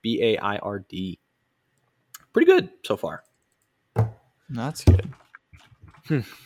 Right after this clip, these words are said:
Speaker 1: Well, anything else?
Speaker 2: Not for me.
Speaker 1: I think I'm all,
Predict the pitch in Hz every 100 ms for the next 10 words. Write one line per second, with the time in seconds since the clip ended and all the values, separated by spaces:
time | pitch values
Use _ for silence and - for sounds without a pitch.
0 | - _ _ _ _ _ _ 123 135 175
1 | 190 - _ _ _ _ _ _ 147 165
2 | 170 165 202 - - - _ _ - _
3 | _ - - _ _ _ - _ - -
4 | - 120 127 143 135 139 151 131 110 104
5 | - - - _ _ _ _ _ _ -
6 | - _ 135 - 151 143 147 147 151 -